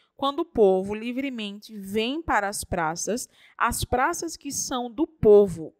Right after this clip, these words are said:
para as ruas que são do povo. Esse aqui é um texto do discurso, é um fragmento do discurso do presidente João Goulart durante, é, o dia do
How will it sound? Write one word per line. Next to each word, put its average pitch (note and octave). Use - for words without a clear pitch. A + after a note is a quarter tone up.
para G#3
as A3+
ruas F#3+
que C4
são B3
do C4
povo. D3
Esse C#4+
aqui F3+
é F3
um G3+
texto G3+
do A#3
discurso, G3+
é G#3+
um A#3+
fragmento B3+
do G#3
discurso A#3+
do A#3+
presidente A#3
João A#3+
Goulart A#3+
durante, B3
é, G3
o F3+
dia G#3+
do F#3+